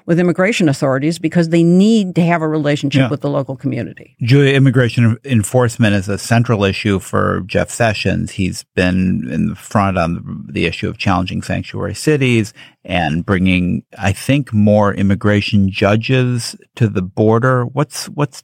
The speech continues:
Speaker 2: his role in this?
Speaker 1: Well, a peculiarity of our immigration courts is that they are not part of the judiciary. They're actually part of the Justice Department. So Attorney General Sessions is in charge of the immigration courts.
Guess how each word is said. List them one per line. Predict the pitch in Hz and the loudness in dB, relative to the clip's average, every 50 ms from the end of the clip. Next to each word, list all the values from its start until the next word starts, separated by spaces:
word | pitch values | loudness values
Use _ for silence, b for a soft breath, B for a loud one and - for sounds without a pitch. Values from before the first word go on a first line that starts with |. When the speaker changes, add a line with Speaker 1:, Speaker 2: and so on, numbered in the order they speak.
| _ _ | _ _
Speaker 2:
his | - - - 123 123 120 120 | -4 0 2 2 2 2 2
role | 123 123 123 120 107 98 | 2 2 2 2 0 0
in | 90 87 | -2 -4
this? | 82 - - - - _ _ _ - | -6 -8 -12 -16 -20 _ _ _ -4
Speaker 1:
Well, | - 226 220 220 220 - - | -2 0 0 0 0 -2 -4
a | - 190 | -4 -2
peculiarity | - 190 - - 262 262 269 262 240 226 214 226 233 240 233 196 185 185 | -2 -2 0 0 2 2 2 2 2 2 2 2 2 0 0 0 0 0
of | - 170 156 | 0 0 2
our | 170 175 170 165 | 2 2 2 2
immigration | 165 165 160 - 165 185 - - 190 160 | 0 0 0 0 0 0 0 -2 -4 -4
courts | - - 156 143 143 - - | -2 0 0 0 0 -2 -2
is | - 160 147 143 | -2 -2 -2 0
that | 165 156 - - | 0 -2 0 0
they | 160 160 | 0 2
are | 156 156 | 2 2
not | 165 170 175 170 156 | 4 2 2 0 0
part | - 170 156 156 | 0 0 0 0
of | 151 | 0
the | 131 135 | -2 -2
judiciary. | 127 - 135 135 - 156 170 - - 113 - - - - - - B B B B B B | -4 -4 -4 -2 -2 -2 -2 -2 -4 -6 -6 -8 -10 -12 -14 -18 B B B B B B
They're | 160 160 | 0 2
actually | 165 190 190 - - 190 | 2 2 0 0 -2 -4
part | 170 - - - 214 208 202 | -4 -4 -4 -2 0 0 0
of | 185 156 | 0 -2
the | 175 | -4
Justice | 156 - 185 185 180 - 160 147 | -4 0 0 0 0 -2 -4 -8
Department. | - - - - 95 58 - - - - - | -8 -6 -4 -4 -4 -4 -6 -10 -12 -8 -4
So | - 160 147 147 143 - b b b b b b b b b b | 0 0 2 0 0 -2 b b b b b b b b b b
Attorney | b 180 170 - 208 208 196 185 | b -2 0 0 2 2 2 2
General | 180 196 185 180 170 | 2 2 2 2 2
Sessions | 156 - 185 170 175 - 165 156 151 - | 0 0 0 0 0 2 2 2 2 2
is | - 156 160 151 139 - | 2 2 2 2 2 0
in | - 180 190 185 | 2 2 2 2
charge | - - - 214 202 160 135 131 127 | 2 2 0 0 0 0 0 -2 -2
of | 151 131 127 | -2 -2 0
the | 143 139 | 0 0
immigration | 139 139 135 - 147 147 143 - - | 0 -2 -2 -2 -2 0 -2 -2 -6
courts. | - - - - - - - - | -6 -6 -8 -8 -8 -10 -12 -12